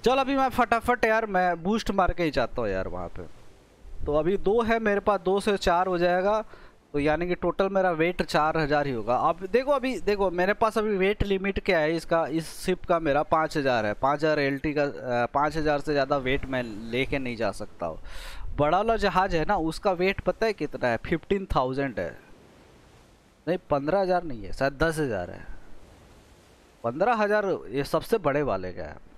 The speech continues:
हाँ, इसका टेन थाउजेंड है, यानी कि भाई मैं ये, ये जो बा-, आया ना अपना time waste किया ना अपना port पे, वो time waste नहीं था मेरा।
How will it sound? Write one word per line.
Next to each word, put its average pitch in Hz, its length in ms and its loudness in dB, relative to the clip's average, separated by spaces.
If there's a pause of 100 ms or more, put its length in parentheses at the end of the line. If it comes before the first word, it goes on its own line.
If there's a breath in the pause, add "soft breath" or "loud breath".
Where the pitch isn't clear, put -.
(300)
हाँ, 135 160 0
इसका 170 260 0
टेन 196 340 0
थाउजेंड 131 520 -2
है, 98 180 -4
यानी 147 240 0
कि 170 120 -2
भाई 165 220 2
मैं 185 300 0 (720 loud breath)
ये, 160 160 2
ये 160 240 2
जो 190 180 0
बा-, 170 260 2
आया 185 400 4
ना 254 120 0
अपना 208 180 0
time 180 300 2
waste 208 220 -2
किया 202 260 0
ना 247 120 0
अपना 180 260 0
port 165 360 0
पे, 110 260 -2 (160)
वो 143 120 0
time 156 300 0
waste 175 240 -2
नहीं 135 220 0
था 117 160 -2
मेरा। 95 280 -6